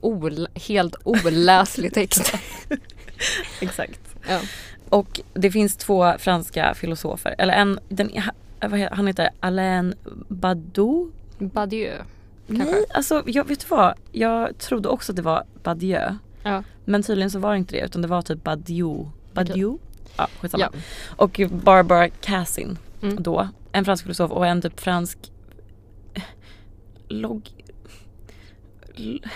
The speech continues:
Speaker 2: hon håller på med lo-, logik, typ.
Speaker 1: Ja.
Speaker 2: Så
Speaker 1: Mm.
Speaker 2: någon, alltså filosofi, men mer åt det an-, ett an-, ja, ett
Speaker 1: Ja.
Speaker 2: specifik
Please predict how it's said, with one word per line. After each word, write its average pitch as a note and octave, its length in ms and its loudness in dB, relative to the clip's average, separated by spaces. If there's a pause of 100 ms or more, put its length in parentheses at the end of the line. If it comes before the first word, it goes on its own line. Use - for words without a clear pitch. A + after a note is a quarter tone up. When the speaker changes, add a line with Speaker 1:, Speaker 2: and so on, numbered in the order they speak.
Speaker 2:
hon A#3 240 -8
håller A#3+ 100 -4
på B3 100 -8
med A#3+ 120 -4
lo-, A#3+ 240 -6
logik, A#3 600 -6
typ. - 160 -16 (120)
Speaker 1:
Ja. A3 120 -4 (120)
Speaker 2:
Så G3+ 220 -2
Speaker 1:
Mm. G#3 160 2
Speaker 2:
någon, G3+ 180 2
alltså F#3 200 -8
filosofi, F#3+ 480 -4
men F3 200 -2
mer E3+ 200 -2
åt - 320 -10 (100)
det - 80 -2
an-, F3 340 -2
ett - 140 -6
an-, - 180 -2
ja, - 160 -2
ett - 60 -8 (140)
Speaker 1:
Ja. - 60 -10
Speaker 2:
specifik F3 640 -6